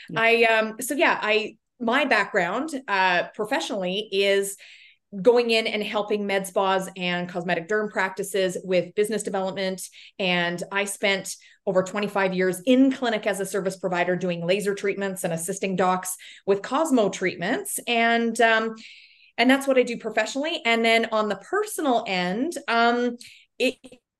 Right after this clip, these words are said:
Speaker 2: it has been quite a roller coaster. And I would say, I don't know if, I, I would say I'm seasoned in relationship when it comes to relationship. I've had a lot of great ones.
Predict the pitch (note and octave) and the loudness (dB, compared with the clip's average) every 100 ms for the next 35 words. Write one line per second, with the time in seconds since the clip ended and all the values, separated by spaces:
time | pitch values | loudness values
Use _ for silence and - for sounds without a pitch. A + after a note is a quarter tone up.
0 | _ _ _ _ - _ _ - C4 D4 | _ _ _ _ -20 _ _ 4 4 6
1 | D#4+ D#4+ - C4+ C#4+ C4+ - C#4 C4+ C4 | 4 2 0 0 0 0 0 0 2 2
2 | C4 C#4 D4 D4+ - A#3 G#3+ - A3+ D#4 | 6 6 6 0 2 0 0 -2 -2 0
3 | A#3 A#3 A#3 A#3+ - C4 C4+ C4+ - - | 0 2 2 0 0 0 0 -4 -10 -2
4 | C4+ C4+ C4+ B3+ B3 A#3 _ _ - G3+ | -2 2 2 2 0 -8 _ _ -10 -2
5 | A#3 B3+ C#4+ C4+ - D4+ D4 C4 C4 F4+ | -2 0 0 0 -2 -4 0 0 0 -4
6 | _ - B3+ A#3+ A#3 - A#3+ A#3+ A3+ C#4 | _ -10 -6 -8 -10 0 4 4 2 -2
7 | B3 - B3+ C4+ A#3+ A3+ - A#3 A#3+ A3+ | -4 0 0 0 -2 -2 -4 -6 -4 -2
8 | A3+ A#3 A3+ - C#4 C#4+ A#3+ A#3+ G#3+ G#3+ | -2 -2 -8 0 0 2 0 2 2 2
9 | G3+ A3 B3 C4+ D4 | 2 0 0 -2 -6